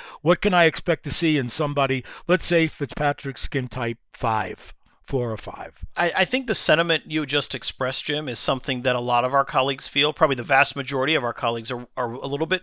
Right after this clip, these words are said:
Speaker 2: wary about doing aesthetic procedures in skin of color patients. I will tell you, if you pre-treat these patients with topicals,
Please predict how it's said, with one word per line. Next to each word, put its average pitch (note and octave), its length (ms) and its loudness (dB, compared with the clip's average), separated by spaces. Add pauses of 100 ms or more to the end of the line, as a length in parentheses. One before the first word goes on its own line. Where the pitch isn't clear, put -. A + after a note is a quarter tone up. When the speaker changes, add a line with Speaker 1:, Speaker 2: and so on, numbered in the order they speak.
Speaker 2:
wary D3 560 2 (300)
about C#3 260 4
doing C3+ 220 -2
aesthetic C3+ 340 0
procedures B2 640 -4 (320)
in C3+ 160 -8
skin C3+ 240 0
of B2 80 -8
color C3 220 0
patients. G#2+ 480 -8
I D#3+ 80 2
will F#3 160 0
tell F3+ 240 2
you, G#2+ 180 -8 (400)
if A3 320 2
you G#3 140 -4
pre-treat - 760 -4
these D3 180 -4
patients - 640 -4
with C3 300 -6
topicals, C3+ 640 0